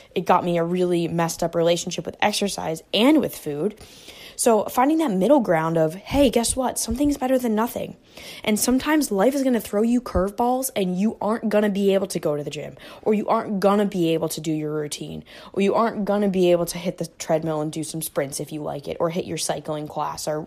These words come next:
you know, your boot camp, your Orange Theory. It's just not gonna happen, right? So when life gets in the way, walking is something that you can do no matter what.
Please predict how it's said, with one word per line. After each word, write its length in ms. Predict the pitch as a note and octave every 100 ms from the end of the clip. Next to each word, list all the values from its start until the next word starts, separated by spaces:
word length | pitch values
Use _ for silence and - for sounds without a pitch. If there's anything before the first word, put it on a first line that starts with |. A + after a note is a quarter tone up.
| - -
you 80 |
know, 80 | D3+
your 160 | C#3+ D#3+
boot 300 | E3 E3+ -
camp, 260 | - E3
your 160 | D#3+ D3+
Orange 300 | G3+ E3+ E3+
Theory. 380 | - E3 E3 D#3 - - - -
It's 120 | C#4
just 100 | E4
not 160 | E4+ E4
gonna 100 | E4
happen, 540 | B3+ C4+ E4 B3+ B2+ - _ - -
right? 300 | G3+ B3+ -
So 500 | - A#3+ A#3 A3+ G#3+ - -
when 220 | A3+ G#3+
life 220 | A3 D4
gets 160 | E4+ E4
in 120 | C#4+
the 80 | A3+
way, 420 | F3 F3+ A#3+ D4
walking 680 | - E3 F#3 G3+ - D4+ D#4
is 160 | - G#3
something 480 | - G#3 G3+ A3 G3
that 260 | - -
you 300 | F#3 G3 G3+
can 380 | - - F#3 F3+
do 300 | E3 E3 D3+
no 240 | D3+ E3 E3
matter 580 | D#3+ E3 F3+ F#3 F#3+ F3
what. 320 | D#3 C#3+